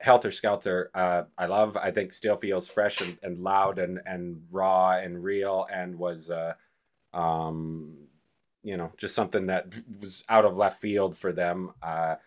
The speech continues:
this is a song that you'll still hear. Uh, here, I'll, I'll tell a quick story. I sang this song at the, at the Stampede, at the live karaoke booth, um, uh,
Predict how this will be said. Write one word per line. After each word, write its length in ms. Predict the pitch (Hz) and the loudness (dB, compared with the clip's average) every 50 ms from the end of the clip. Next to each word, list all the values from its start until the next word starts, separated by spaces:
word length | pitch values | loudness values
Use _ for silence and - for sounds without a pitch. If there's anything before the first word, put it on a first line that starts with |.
| _ _ _ _ _ - | _ _ _ _ _ 0
this 180 | 120 120 - | 0 0 0
is 100 | 135 113 | 0 0
a 60 | 117 | 2
song 260 | 107 - 110 98 95 98 | 2 4 2 2 2 0
that 120 | 98 90 | -4 -4
you'll 120 | 90 95 90 | -4 -6 -6
still 300 | - - - 98 92 87 | -6 -4 -2 0 0 0
hear. 320 | 85 - 87 87 90 - - _ _ - | 0 0 0 0 -2 -2 -6 _ _ 0
Uh, 240 | 107 104 104 104 101 | 2 6 6 8 8
here, 160 | 107 110 107 | 8 8 8
I'll, 200 | 101 101 101 98 - | 8 6 4 4 2
I'll 100 | 117 107 | 0 0
tell 120 | - 104 95 | 2 2 0
a 20 | |
quick 180 | 92 - 101 - | 0 -2 -6 -4
story. 220 | - - 92 95 | -2 -2 -2 0
I 80 | 85 101 | 0 0
sang 320 | 98 - 113 107 107 107 | 0 2 2 2 2 2
this 180 | 107 104 95 - | -2 -2 -4 -4
song 340 | - 117 104 101 101 101 101 | -2 0 0 0 0 0 -2
at 140 | 95 - _ | -6 -6 _
the, 400 | - 92 90 90 87 85 85 - _ | -4 -2 0 0 0 -2 -4 -6 _
at 120 | - 90 - | -8 -10 -8
the 100 | - - | -10 -14
Stampede, 1200 | - - - - - 131 143 147 151 156 151 135 - - - - 170 190 175 113 78 - 67 69 | -14 -14 -10 -2 0 2 4 4 4 4 2 0 -4 -10 -12 -8 -6 -4 -4 -4 -6 -8 -12 -12
at 140 | - - - | -12 -10 -8
the 100 | - 92 | -6 -4
live 380 | 98 104 107 110 110 107 107 - | 0 4 4 6 6 6 4 2
karaoke 640 | - 117 107 98 95 101 117 123 - - 87 80 | 2 0 2 2 2 2 2 0 -2 -6 -12 -10
booth, 460 | 73 82 78 73 78 - _ _ _ _ _ _ _ _ _ _ _ _ | -8 -8 -8 -8 -8 -12 _ _ _ _ _ _ _ _ _ _ _ _
um, 600 | - 95 87 85 82 82 80 80 80 80 78 80 80 - - | -2 0 2 2 2 2 2 0 -2 -2 -4 -6 -6 -8 -8
uh, 460 | 90 85 82 85 82 80 80 80 78 | -8 -8 -6 -6 -6 -6 -6 -6 -6